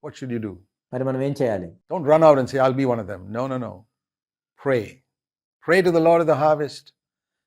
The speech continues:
Speaker 1: that he will send out.
Speaker 2: నేను ఆ కాపరిగా ఉంటానని పరిగెత్తొద్దు. ఇక్కడ ప్రభు చెప్పేది అది కాదు. కనుక ప్రార్థన చేయండి, తన కోతకు పనివారిని పంపమని కోత యజమాని వేడుకొనుడి అని శిష్యులతో చెప్పాడు.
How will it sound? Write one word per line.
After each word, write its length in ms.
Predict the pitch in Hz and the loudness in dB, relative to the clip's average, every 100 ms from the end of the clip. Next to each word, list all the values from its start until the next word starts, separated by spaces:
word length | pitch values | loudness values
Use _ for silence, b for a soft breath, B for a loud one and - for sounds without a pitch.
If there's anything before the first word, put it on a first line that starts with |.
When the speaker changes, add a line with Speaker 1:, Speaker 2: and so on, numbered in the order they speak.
| _ 151 | _ -8
Speaker 1:
that 120 | 135 | -8
he 360 | - - 220 262 254 | -10 -6 0 2 4
will 140 | 196 - | 4 2
send 200 | 175 160 | -2 0
out. 280 | 131 104 95 _ _ _ - | 0 0 -6 _ _ _ -2
Speaker 2:
నేను 640 | 156 190 190 147 98 - _ _ _ | 0 2 2 2 -2 -10 _ _ _
ఆ 160 | 139 139 | -2 -2
కాపరిగా 500 | 143 165 185 196 190 | 2 0 2 2 2
ఉంటానని 500 | 175 170 180 175 175 | 2 0 0 0 -4
పరిగెత్తొద్దు. 760 | 170 170 185 185 147 107 90 - - | -2 -2 -2 -4 -6 -8 -12 -14 -16
ఇక్కడ 240 | - 143 139 | -8 -6 -2
ప్రభు 200 | 156 175 | 0 2
చెప్పేది 340 | 170 165 151 | 0 -2 0
అది 160 | 139 131 | 0 -2
కాదు. 340 | 127 95 82 _ _ | -4 -6 -12 _ _
కనుక 220 | 135 147 156 | -8 -2 0
ప్రార్థన 540 | - 143 165 160 190 | 2 2 2 4 2
చేయండి, 720 | 175 156 131 120 117 113 - _ _ _ | 2 0 0 -2 -6 -6 -8 _ _ _
తన 160 | 131 143 | -4 -4
కోతకు 520 | - 151 170 175 208 | 0 2 2 2 0
పనివారిని 540 | - 147 170 175 170 | 0 0 2 2 2
పంపమని 560 | 165 147 139 147 147 147 | 0 -2 -4 -4 -4 -6
కోత 280 | 147 156 156 | -2 -2 0
యజమాని 540 | 147 147 156 151 147 | -4 -4 -4 -6 -8
వేడుకొనుడి 840 | 131 135 170 180 180 156 147 147 131 | -6 0 2 2 0 -4 -4 -6 -6
అని 140 | 143 | -8
శిష్యులతో 380 | 143 127 127 107 | -14 -12 -10 -10
చెప్పాడు. 380 | 95 - 78 | -12 -18 -20